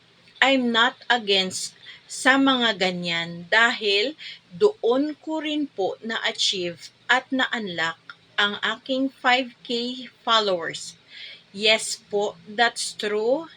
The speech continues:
And, uh, I'm so thankful po doon.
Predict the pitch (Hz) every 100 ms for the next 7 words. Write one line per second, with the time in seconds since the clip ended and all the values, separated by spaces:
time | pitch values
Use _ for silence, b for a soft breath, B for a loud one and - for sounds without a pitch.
0 | _ - 214 208 208 180 - _ _ _
1 | _ _ 208 196 196 - 247 277 - 330
2 | 330 - 262 220 - 202 180 170 175 175
3 | 156 160